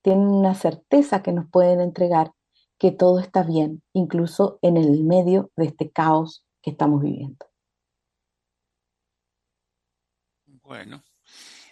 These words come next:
Speaker 2: Eh, tengo más mensajes. María Tagle Noriega, saludos desde Lima, Perú, siempre nos escucha, es oyente fiel del programa.
Speaker 1: Saludos a
Speaker 2: Entonces,
Speaker 1: todos.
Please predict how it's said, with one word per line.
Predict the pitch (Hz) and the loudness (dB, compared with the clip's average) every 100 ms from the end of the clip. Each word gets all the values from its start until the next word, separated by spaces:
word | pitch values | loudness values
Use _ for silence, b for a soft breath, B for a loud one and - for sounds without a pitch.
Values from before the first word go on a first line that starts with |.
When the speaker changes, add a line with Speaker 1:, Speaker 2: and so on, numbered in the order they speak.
| - | -10
Speaker 2:
Eh, | 143 143 143 | -8 -6 -6
tengo | 180 185 175 | -4 -2 -2
más | 175 | -2
mensajes. | 170 160 - 196 190 208 214 - - | -4 -6 -2 -4 -2 -2 -2 -4 -14
María | 127 135 151 147 | -6 -2 -2 -2
Tagle | 151 151 139 | -2 -2 -2
Noriega, | 131 131 131 143 170 175 185 196 | 0 -2 -2 -2 0 0 0 -2
saludos | - 131 127 143 139 | -6 -10 -8 -8 -8
desde | 127 123 | -6 -8
Lima, | 123 127 120 | -6 -6 -6
Perú, | 120 143 | -8 -8
siempre | 143 131 123 110 | -10 -10 -12 -14
nos | 110 - | -18 -18
escucha, | - - 127 - 135 127 113 | -20 -18 -16 -10 -8 -8 -10
es | 113 113 | -16 -18
oyente | - 113 113 | -18 -20 -20
fiel | - 120 | -18 -16
del | 117 107 | -16 -18
programa. | 110 110 117 131 135 151 _ _ B B B B | -16 -12 -8 -8 -8 -12 _ _ B B B B
Speaker 1:
Saludos | 175 165 | -4 -2
a | 165 | -2
Speaker 2:
Entonces, | 165 180 170 175 175 165 | 0 -2 -2 -4 -4 -4
Speaker 1:
todos. | 165 165 | -8 -10